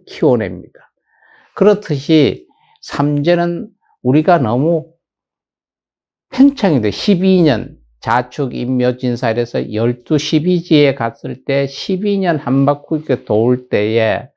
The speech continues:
구 년 때마다 한 번씩을 완충을 시키죠. 쉬운 얘기로.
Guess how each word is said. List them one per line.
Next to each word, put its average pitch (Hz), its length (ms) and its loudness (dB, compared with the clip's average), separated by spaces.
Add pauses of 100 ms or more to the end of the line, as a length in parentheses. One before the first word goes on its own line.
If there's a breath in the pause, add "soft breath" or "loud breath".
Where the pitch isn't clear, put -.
(380)
구 151 140 -2
년 185 320 2
때마다 139 640 0 (280)
한 139 260 2
번씩을 143 600 0 (520)
완충을 139 520 -2
시키죠. - 480 -16
쉬운 110 360 -2
얘기로. - 280 -10